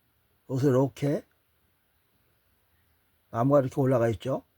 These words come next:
그리고 여기서 이제 가지가 열렸어요. 가지가 이렇게 아주 여러 가닥으로 이렇게 벌어지면서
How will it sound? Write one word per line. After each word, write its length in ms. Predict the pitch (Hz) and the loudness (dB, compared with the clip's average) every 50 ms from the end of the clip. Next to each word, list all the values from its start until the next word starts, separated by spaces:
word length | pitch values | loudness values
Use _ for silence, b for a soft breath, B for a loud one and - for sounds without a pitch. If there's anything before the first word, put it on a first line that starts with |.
| _ _ _ | _ _ _
그리고 260 | - - 143 143 131 | -12 -8 -4 -4 -2
여기서 140 | 127 127 139 | -2 -2 -2
이제 140 | 131 120 131 | -4 -4 -6
가지가 380 | - - - 123 120 139 139 131 | -8 -6 -4 -2 0 2 2 4
열렸어요. 460 | 123 113 110 104 95 - 117 110 107 - - _ _ | 4 4 2 -2 -4 -8 -10 -14 -14 -16 -20 _ _
가지가 340 | - - - 95 92 104 127 123 | -20 -20 -16 -12 -8 -8 -8 -6
이렇게 500 | 110 107 104 - - - 131 170 - _ _ _ _ _ _ _ _ _ _ _ _ _ _ _ _ _ | -6 -8 -10 -12 -10 -10 -8 -8 -10 _ _ _ _ _ _ _ _ _ _ _ _ _ _ _ _ _
아주 280 | - 107 113 110 104 120 | -10 -8 -8 -8 -4 -2
여러 200 | 131 139 143 139 | 0 2 2 0
가닥으로 440 | - 117 117 123 131 131 131 131 | 0 -2 -4 -4 -4 -2 -2 -4
이렇게 260 | 131 120 - - 120 113 | -4 -6 -8 -10 -12 -14
벌어지면서 840 | - - 120 120 131 131 123 127 131 127 117 120 135 147 214 - | -12 -10 -8 -6 -4 -4 -2 -2 -2 -4 -2 -2 0 0 0 -2